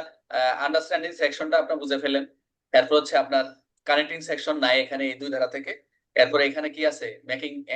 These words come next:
কোশ্চেন আছে এবং মেকিং এক্সাম্পল ইয়ে আছে, মেকিং কি এমসিকিউ আছে, এটা থেকে এমসিকিউ অনেকগুলো হবে। তারপর হচ্ছে উদাহরণও আছে, তৈরি করতে পারবেন, এটা অনেক আছে, আমরা পরে নিচের দিকে যাবো, আসা অসুবিধা নেই। এখন আসেন, very important,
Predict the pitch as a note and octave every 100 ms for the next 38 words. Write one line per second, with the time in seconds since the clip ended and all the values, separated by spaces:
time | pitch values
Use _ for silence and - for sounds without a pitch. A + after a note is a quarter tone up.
0 | B2 _ C#3+ C#3 D#3+ D#3+ G3+ B3+ - _
1 | _ B2 C3 C3+ C3+ C#3 C#3 D3+ C3+ C#3
2 | C#3+ C3+ D3 D3 D3+ A#2+ - G#2 - _
3 | - _ _ B2 D3 F#3+ - D3+ C#3 -
4 | _ _ _ _ _ _ _ _ _ _
5 | _ _ _ _ C#3 C#3+ F#3 E3 C3+ -
6 | G2+ G2 C#3+ E3 D3+ D3+ - D3+ C#3 C3+
7 | C3+ C3+ A#2+ - _ _ _ _ _ B2+
8 | C#3 D3 C#3 G3 E3+ D#3 D#3 C#3 B2 A2
9 | A#2+ C3+ C3+ B2 B2 A2 G#2 G#2+ C3+ B2+
10 | A#2+ A2 A2 - A#2+ G#2+ A2+ C3+ B2+ A#2
11 | A#2+ C3+ A2 G#2 A2+ F#2+ F#2 - F#2+ -
12 | - - _ _ _ _ C3+ E3 G3+ -
13 | C#3 C#3 B2+ C3+ C3+ B2+ A2+ G#2+